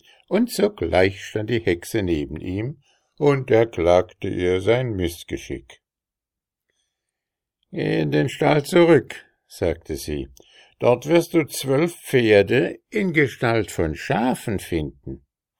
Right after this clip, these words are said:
Es werden aber dreizehn Schafe im Stalle sein. Suche dasjenige heraus, welches ein Kreuz auf dem Rücken hat,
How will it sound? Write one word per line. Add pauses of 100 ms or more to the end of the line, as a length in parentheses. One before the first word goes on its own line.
(380)
Es
werden
aber
dreizehn
Schafe
im
Stalle
sein. (540)
Suche
dasjenige
heraus, (240)
welches
ein
Kreuz
auf
dem
Rücken
hat,